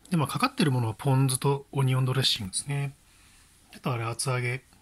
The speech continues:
まあ、賞味期限が五月六日ですね。はい。<clears throat> 今日が五月の七、うーん、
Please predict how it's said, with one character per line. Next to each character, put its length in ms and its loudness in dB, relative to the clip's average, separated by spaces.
ま 80 -2
あ、 40 0
賞 160 0
味 100 0
期 140 -2
限 180 0
が 260 -4
五 100 -6
月 240 -2
六 220 0
日 160 -4
で 60 -4
す 160 0
ね。 200 -12
は 120 -10
い。 120 -8
<clears throat> 160 -20
今 100 0
日 60 -4
が 100 -6
五 140 -4
月 380 -4
の 200 -8
七、 220 0
う 80 -6
ー 60 -6
ん、 680 -6